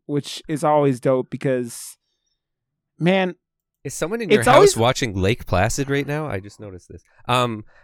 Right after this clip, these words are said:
Speaker 2: I
Speaker 1: Y-, yes, my wife is actually right now watching Lake Placid.
Speaker 2: <laughs> I th-, I saw this. I felt the same way I, I, I just said about, um,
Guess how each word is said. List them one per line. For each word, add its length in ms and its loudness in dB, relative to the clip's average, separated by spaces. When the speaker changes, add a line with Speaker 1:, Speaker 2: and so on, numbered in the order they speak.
Speaker 2:
I 140 4
Speaker 1:
Y-, 180 6
yes, 640 4
my 200 2
wife 300 6
is 220 6
actually 400 2
right 300 2
now 180 2
watching 320 0
Lake 160 2
Placid. 520 -2
Speaker 2:
<laughs> 360 -14
I 220 2
th-, 280 -6
I 200 2
saw 340 2
this. 460 0
I 80 2
felt 240 -2
the 80 -2
same 280 -2
way 280 0
I, 220 -6
I, 440 -6
I 60 -8
just 220 -10
said 160 -6
about, 300 -6
um, 480 -8